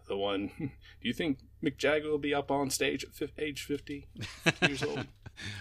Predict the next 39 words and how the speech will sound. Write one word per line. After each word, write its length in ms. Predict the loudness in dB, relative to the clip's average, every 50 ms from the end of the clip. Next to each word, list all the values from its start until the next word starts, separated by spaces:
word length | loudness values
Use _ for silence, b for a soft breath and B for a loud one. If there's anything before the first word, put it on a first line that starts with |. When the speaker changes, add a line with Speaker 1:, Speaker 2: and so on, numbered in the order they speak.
| B B
Speaker 2:
Well, 320 | 6 10 12 12 12 12
we 200 | 12 8 6 8
know 200 | 8 8 8 8
the 200 | 6 6 4 4
answer 200 | 4 2 0 -2 0
to 120 | 0 4
that 240 | 6 6 6 6 4
now, 160 | 2 2 2
don't 260 | 4 4 4 6 6 6
we? 60 | 8
Speaker 1:
Oh, 140 | 8 6 4
yeah. 120 | 2 -2 -8 -10 -12 b b b b b b b -16 -10
Speaker 2:
Yeah, 340 | -8 -6 -6 -6 -6 -8 -6
you 120 | -6 -6 -4
know, 160 | -4 -4 -4
that 100 | -4 -4
was, 160 | -6 -6 -4
that's 220 | -6 -4 -4 0
one 160 | 2 4 4 4
of 80 | 4
the 60 | 4
Speaker 1:
Had 60 | 4 6
about 100 | 8 8
Speaker 2:
last, 180 | 8 8 8 10
Speaker 1:
thirty 180 | 8 8 10 10
Speaker 2:
uh, 80 | 8 8
Speaker 1:
years. 340 | 8 6 4 2 -4 -8 -10 -14 -12 -2
Speaker 2:
one 160 | 2 2 4
of 80 | 6
the 80 | 6 6
last, 380 | 6 6 6 6 4 2 0 -8 -12 -14 -4 0
uh, 140 | 2 2 2 2
concerts 520 | 0 0 0 0 0 -2 -4 -4 0 0
I 120 | 0 0
saw 320 | 0 -2 -4 -2 0 0 0
before 400 | -2 -4 -8 -6 -2 -2 -2 -2
pandemic 580 | 0 -4 -4 -4 -2 -2 -2 0 0 -2 -2
land. 480 | -4 -6 -6 -6 -6 -8 -8 -8 -6 -8
Um, 320 | -8 -8 -10 -8 -10 -10